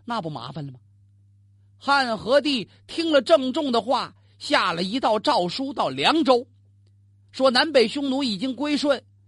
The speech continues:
西域已经平定了，大将军应该回到朝廷里来辅助皇帝。汉和帝是借着讲解经书的名目，找清河王刘庆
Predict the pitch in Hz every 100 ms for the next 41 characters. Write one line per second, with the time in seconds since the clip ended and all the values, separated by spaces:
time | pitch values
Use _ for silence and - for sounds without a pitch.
0 | _ _ _ - 277 277 277 220 185 240
1 | - 190 247 285 262 202 180 _ _ _
2 | - 208 185 180 196 220 214 220 220 175
3 | _ _ 208 220 214 208 202 220 208 180
4 | 175 226 226 208 165 165 202 175 - 143
5 | 208 147 127 139 240 285 247 98 - _
6 | _ _ _ _ _ _ - 202 165 143
7 | 185 208 190 131 _ - 202 - 220 170
8 | 156 165 180 254 175 151 156 247 247 -
9 | 254 233 180 175 196 180 - _ _ _
10 | _ _ _ - 160 175 - 247 240 214
11 | 190 165 190 _ - 147 180 254 320 -
12 | 359 330 160